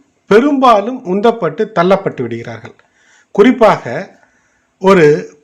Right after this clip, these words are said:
பதின் பருவத்திலிருந்து ஒரு முப்பது வயதிற்குள் இருக்கிறீர்கள், உங்களுக்கு ஏழரை சனி காலம் இருக்கிறது, இல்லை என்றால் ஒரு அர்த்தாஷ்டம சனி காலம் இருக்கிறது என்றால்,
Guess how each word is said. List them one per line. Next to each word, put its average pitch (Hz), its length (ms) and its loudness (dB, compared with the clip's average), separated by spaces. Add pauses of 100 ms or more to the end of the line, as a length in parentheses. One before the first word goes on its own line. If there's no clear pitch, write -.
பதின் 254 380 0
பருவத்திலிருந்து 185 1040 -2
ஒரு 160 120 -8
முப்பது 185 380 2
வயதிற்குள் 190 500 0
இருக்கிறீர்கள், 156 640 -4
உங்களுக்கு 180 800 -2
ஏழரை 214 420 2
சனி 160 220 -8
காலம் 135 400 -8
இருக்கிறது, 135 580 -10 (480)
இல்லை 226 220 4
என்றால் 214 380 0
ஒரு 190 540 -4 (240)
அர்த்தாஷ்டம 226 560 0
சனி 180 260 -6
காலம் 139 260 -4
இருக்கிறது 135 440 -8
என்றால், 143 500 -2